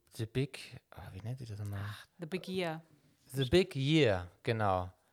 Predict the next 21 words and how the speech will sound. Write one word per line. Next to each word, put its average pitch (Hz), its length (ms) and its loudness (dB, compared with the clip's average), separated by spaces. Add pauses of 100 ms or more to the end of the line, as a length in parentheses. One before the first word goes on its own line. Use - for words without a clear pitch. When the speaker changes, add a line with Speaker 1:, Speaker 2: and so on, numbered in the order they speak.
(100)
Speaker 1:
Das - 140 -6
große, 123 320 -2
ja, 110 120 2
ich 107 60 0
weiß 120 120 4
nicht, 117 80 2
im 104 60 0
Deutschen 120 340 4
heißt 117 120 0
er 110 60 0
wahrscheinlich, 110 520 -4 (840)
also 123 240 2 (100)
The 117 140 -4
Big 117 240 -2
Year 170 340 0
heißt 185 320 -2
er, 185 200 0
im 135 140 -4
Deutschen 151 840 -4
heißt 147 460 -6
er, 135 380 -4